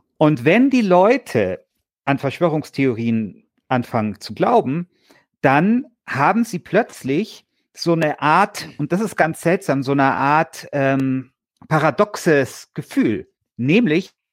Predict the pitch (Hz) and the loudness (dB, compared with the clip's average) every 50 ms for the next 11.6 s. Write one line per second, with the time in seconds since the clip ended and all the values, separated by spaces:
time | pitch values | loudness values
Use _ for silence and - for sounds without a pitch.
0 | - - 147 131 - - 131 117 120 143 190 220 233 202 113 113 107 104 110 110 | -6 -4 -4 -4 -2 0 0 2 2 2 2 2 0 0 0 0 0 0 -2 -2
1 | - 147 156 185 247 - _ _ _ _ _ _ _ _ _ _ _ - - - | 0 0 0 0 0 -2 _ _ _ _ _ _ _ _ _ _ _ -16 -10 -4
2 | 131 139 180 214 226 240 202 - 160 156 147 135 - - - 147 - - 127 123 | -2 0 2 2 2 2 2 0 -2 -4 -4 -4 -6 -6 -6 -6 -4 0 0 0
3 | 120 - - 123 98 120 123 160 - - - 113 107 - - - 104 101 101 - | 0 0 -2 -4 -2 0 0 0 0 -2 -4 -6 -4 -4 -6 -8 -8 -8 -8 -10
4 | - 90 82 - _ - 117 143 196 262 - 135 135 127 110 113 110 131 123 127 | -10 -10 -10 -12 _ -14 -8 -6 -6 -4 -2 -2 -2 -2 -4 -4 -2 0 2 2
5 | 127 131 - 170 170 - - - 185 180 - - - - - 117 104 - - - | 2 0 0 0 -2 0 0 -2 -2 -2 -2 -8 -6 0 0 0 0 0 -2 0
6 | 143 117 117 185 - - - - - _ _ _ - - - - _ - 127 - | 2 2 2 2 0 -2 -8 -14 -20 _ _ _ -20 -20 -20 -12 _ -8 -4 -2
7 | - 160 - _ - 147 147 139 131 131 127 127 120 127 - - - - 135 123 | -2 -2 0 _ 2 2 4 4 4 2 2 2 0 -2 -2 -4 -2 0 2 2
8 | 147 180 196 190 156 156 147 139 - - - - 135 127 110 - 101 104 - - | 4 2 2 0 0 -2 -4 -4 -4 -8 -8 -4 -4 -2 -2 -2 -4 -4 -4 -6
9 | - 160 - - - 156 151 175 208 214 - _ _ _ _ _ - 110 107 117 | -6 -6 -4 -2 -2 0 0 0 -2 -6 -8 _ _ _ _ _ -4 -2 -2 -2
10 | - - 127 131 143 165 156 - 139 135 - - 127 127 135 - - - 170 - | -2 0 0 2 2 2 2 2 0 -2 -2 -2 -2 -2 -2 -4 -6 -8 -8 -8
11 | - - 196 226 - - - 131 139 139 - | -8 -8 -8 -8 -8 -6 -2 0 0 0 0